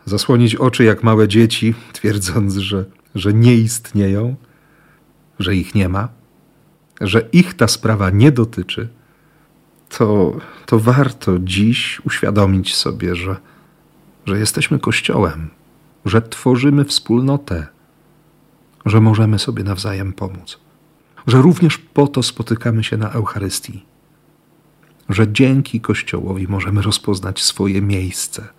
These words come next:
Otrzymujemy zdolność wiary Bogu na słowo. Uczymy się zaufania.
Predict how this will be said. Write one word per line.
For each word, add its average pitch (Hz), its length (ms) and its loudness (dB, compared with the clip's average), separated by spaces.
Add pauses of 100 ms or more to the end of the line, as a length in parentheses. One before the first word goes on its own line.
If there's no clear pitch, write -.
(720)
Otrzymujemy 113 680 4
zdolność 110 800 2 (120)
wiary 110 560 2
Bogu 98 640 0
na 98 200 -2
słowo. 90 500 -4 (680)
Uczymy 113 340 4
się 113 120 0
zaufania. 120 580 -2